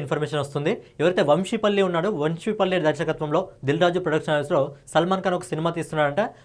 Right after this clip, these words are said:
మరి స్ట్రైట్గా తెలుగు సినిమా తీస్తారా, లేకపోతే అన్ని లాంగ్వేజ్లో ఆ సినిమాని డబ్ చేస్తారా లేదా అనేది చూడాలి. గైస్, ఈరోజు మన తెలుగు ఇండస్ట్రీ నుంచి ఇద్దరు హీరోల కొడుకులకు సంబంధించి ఒక టీజర్, ఒక ట్రైలర్ అయితే రావడం జరిగింది. శ్రీకాంత్ గారి కొడుకు ఎవరైతే రోషన్ ఉన్నాడో,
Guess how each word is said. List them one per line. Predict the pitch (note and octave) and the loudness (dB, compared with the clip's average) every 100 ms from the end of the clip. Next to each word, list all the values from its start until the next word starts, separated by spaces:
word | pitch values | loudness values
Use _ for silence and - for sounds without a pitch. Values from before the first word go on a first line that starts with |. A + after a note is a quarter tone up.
| - | -4
మరి | D#3+ - | -4 2
స్ట్రైట్గా | F3 G3 G#3+ G#3 | 2 4 2 2
తెలుగు | F#3 F#3+ F3+ | 2 2 0
సినిమా | F3 E3+ | -2 -2
తీస్తారా, | E3 D#3+ D#3+ D#3 | 0 2 2 0
లేకపోతే | D#3+ E3+ D3 D#3+ - A#2+ | -2 -2 -2 -4 -6 -4
అన్ని | D#3+ F3+ | 0 0
లాంగ్వేజ్లో | F3 F3 E3 | 0 0 0
ఆ | - | 0
సినిమాని | D3+ D#3 C#3 | 0 2 2
డబ్ | - | 2
చేస్తారా | D3 D3+ C#3+ C3+ | -2 2 2 2
లేదా | C3 | 0
అనేది | C3 D#3 C3+ C3+ | 0 0 0 0
చూడాలి. | C3+ A2 G2 - - - B5+ - - - - - - - - - - - | 0 0 -2 -12 2 12 12 12 -14 -14 -16 -14 -14 -14 -16 -18 -16 -2
గైస్, | F3+ G3+ | 0 0
ఈరోజు | G3+ | 0
మన | G3 | 2
తెలుగు | E3+ F#3 G3+ | 2 2 2
ఇండస్ట్రీ | F#3 F3 F3 | 0 -2 -2
నుంచి | E3 G3+ D#3+ | 0 2 2
ఇద్దరు | F3 D#3 | 4 4
హీరోల | D3+ G#3+ G#3+ G#3 | 4 4 4 4
కొడుకులకు | F#3 F#3 F3+ E3+ | 2 0 -2 -2
సంబంధించి | D#3+ E3 D#3+ D#3+ | -2 -4 0 0
ఒక | D3+ | 0
టీజర్, | D#3 F3+ F#3+ F3 | 2 4 4 2
ఒక | D3+ | 2
ట్రైలర్ | D3 D3+ D3+ | 4 4 0
అయితే | D#3 | 2
రావడం | C#3 C#3+ C#3+ | 2 2 0
జరిగింది. | C3 C3+ F3+ - - - | -2 0 0 -2 -12 -16
శ్రీకాంత్ | - G#3+ A3+ A3+ G#3+ | 0 2 4 2 2
గారి | G3 F#3 | 2 2
కొడుకు | E3+ F#3+ E3 | 0 2 2
ఎవరైతే | E3+ F3 D3 | 2 2 2
రోషన్ | D#3+ F3+ | 0 0
ఉన్నాడో, | D#3+ D3+ | 0 2